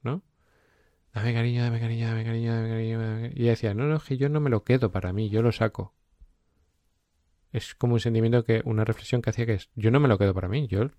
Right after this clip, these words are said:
soy como una intermediaria, yo lo saco". Entonces, claro, imagínate que es una presa que está llena y no para de venir agua de las montañas,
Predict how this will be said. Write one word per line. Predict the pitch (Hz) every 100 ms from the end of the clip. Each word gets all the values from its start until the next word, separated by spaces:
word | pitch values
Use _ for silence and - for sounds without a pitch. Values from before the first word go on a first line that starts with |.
| _ _ _
soy | - 123
como | 131
una | 110
intermediaria, | 95 98 92 101 113 92
yo | 98 156 _ -
lo | 98
saco". | 101 98 - - _ _ _ _ -
Entonces, | - 123
claro, | - 113 92 -
imagínate | 117 101 131 123 127
que | 127
es | -
una | 120 -
presa | 120 - 92 _ - _ _ _ _ _ _
que | 110
está | - 117
llena | 120 113 92 _ _ _ _ _ _ _ _ _ _ _ _
y | -
no | 113
para | 107 117 117
de | 113
venir | 117 123 -
agua | - 110 110 127 180 _ _ _ _ _ _ _ _ _ -
de | 107
las | 98
montañas, | 98 92 104 92 85 -